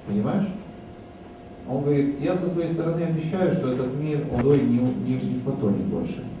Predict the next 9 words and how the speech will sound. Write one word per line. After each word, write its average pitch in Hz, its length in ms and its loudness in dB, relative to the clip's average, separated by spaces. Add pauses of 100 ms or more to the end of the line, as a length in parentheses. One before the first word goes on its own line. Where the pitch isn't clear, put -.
(300)
Огнем 202 560 2
только». - 140 -4 (1700)
Понимаешь, - 380 4
да? - 200 4 (460)
Но 131 80 2
если 170 460 4
мы 180 260 2
говорим 151 600 4
о 156 440 6